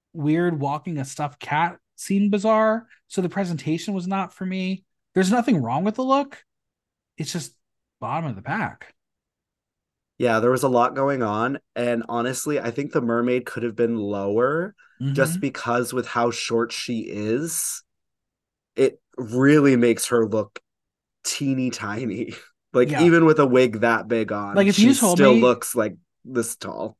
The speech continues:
Speaker 1: if you told me she's the same height as Ginger Minj, I'd be like, "Yeah, that makes sense."
Speaker 2: Yeah. Oh, absolutely. But yeah, the motif was really weird. We got Marie Antoinette, we got butterflies, we got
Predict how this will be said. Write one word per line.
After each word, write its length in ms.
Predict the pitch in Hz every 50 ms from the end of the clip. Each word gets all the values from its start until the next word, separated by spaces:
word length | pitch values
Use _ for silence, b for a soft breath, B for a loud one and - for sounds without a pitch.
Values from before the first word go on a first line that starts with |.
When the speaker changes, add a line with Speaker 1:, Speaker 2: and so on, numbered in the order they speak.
| _ _ _
Speaker 1:
if 180 | 190 180 - 202
you 100 | 233 240
told 240 | - 202 175 170
me 80 | 185 196
she's 220 | 190 - 190 165
the 80 | 147 151
same 240 | - - 147 143 139
height 160 | 135 135 131
as 100 | 131 123
Ginger 300 | - 139 135 135 131 120
Minj, 260 | 117 117 120 143 139
I'd 80 | 139 120
be 80 | 127
like, 120 | 127 117 123
"Yeah, 180 | 160 185 143
that 80 | 113 123
makes 180 | 151 151 131 -
sense." 320 | 131 135 135 - - _ _ _ _ _ _ _ _ _ _ _ _ _
Speaker 2:
Yeah. 220 | - 135 123 - - _ _ _
Oh, 140 | - 135 131
absolutely. 540 | 120 120 - - 135 123 120 110 101 95 92 b b b b b -
But 120 | 131 139
yeah, 200 | 143 147 131 104
the 160 | 101 107 135
motif 500 | 139 147 147 151 151 - 190 190 180 -
was 280 | - 143 135 113 104 104
really 320 | 107 131 156 151 139 127
weird. 340 | 120 131 139 135 117 107 b b b b b b _
We 80 | - 131
got 160 | 143 143 127
Marie 320 | 123 123 123 139 147 147 147
Antoinette, 540 | 143 135 - - 147 143 151 131 98 - _ _
we 100 | 117 123
got 200 | 127 131 113 -
butterflies, 720 | 147 147 147 147 135 - - 123 110 101 95 - - - b b b b b -
we 160 | 110 123 127
got 260 | - 143 131 127